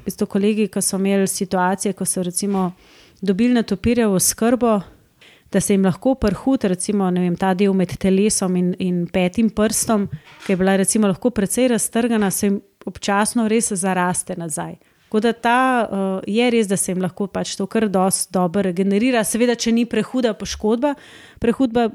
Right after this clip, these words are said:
prehuda poškodba bi pomenila, da net-, netopir enostavno, eh, ne more več učinkovito leteti, da ne more več, eh,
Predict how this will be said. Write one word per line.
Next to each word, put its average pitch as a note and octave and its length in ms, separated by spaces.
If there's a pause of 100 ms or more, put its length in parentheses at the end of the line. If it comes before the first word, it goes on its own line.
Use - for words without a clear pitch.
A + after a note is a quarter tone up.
prehuda A3+ 420
poškodba G#3+ 400
bi G#3 120
pomenila, G#3+ 560 (680)
da G3+ 160
net-, F#3+ 300
netopir G#3 560
enostavno, G3+ 600 (500)
eh, F3+ 140
ne G#3+ 160
more A3+ 240
več G#3 220
učinkovito G#3+ 580
leteti, G3 380
da G3+ 120
ne G3 100
more G3+ 220
več, F#3+ 380
eh, G3 40